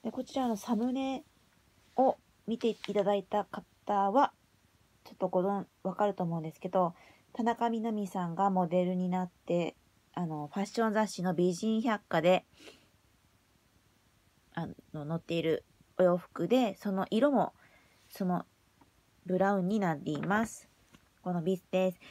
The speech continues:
もう、あの、マネキンが来てて、あ、これかわいい。絶対買おうと思って、あの、ちょっと考えて、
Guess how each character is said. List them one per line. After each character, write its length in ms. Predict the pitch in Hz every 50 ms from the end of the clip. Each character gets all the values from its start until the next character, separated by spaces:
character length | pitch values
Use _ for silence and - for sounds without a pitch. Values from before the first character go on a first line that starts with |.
| - - - - - - _ -
も 500 | - 220 214 196 190 202 208 196 170 147
う、 40 | - - - - - - - _ _ _ _ _ _ _ _ _ _ _ _ _ _ _ _ _ _ _ _ -
あ 140 | - 190 180
の、 400 | 175 170 165 156 156 151 147 - - - - -
マ 120 | 175 185
ネ 160 | 185 202 208
キ 160 | 185 - 208 202
ン 80 | 190
が 120 | 185 196 185
来 140 | - -
て 140 | - - 151
て、 380 | - - - 160 151 123 - - _ _ _ _ _ _ _ _ _ _ _ _ - -
あ、 200 | - 208 208 - -
こ 100 | - -
れ 80 | 226 202
か 160 | - - 220
わ 100 | 214 220
い 40 | 202
い。 60 | 170 - - - -
絶 140 | - 202 190
対 100 | 208 202
買 160 | - - 220
お 60 | 202
う 60 | 202 196
と 80 | 190
思 100 | 156 160
っ 40 | 160
て、 280 | - - - 110 - - _ _ _ _ _ _ _ _ _ _ _ _ _ - - - _ -
あ 160 | 175 170 156
の、 460 | 156 165 143 - - - - 220 226 - - _ -
ち 100 | - 233
ょ 20 |
っ 20 | -
と 160 | - - -
考 340 | - - 185 175 170 165 170
え 100 | 156 151
て、 260 | - - 220 226 -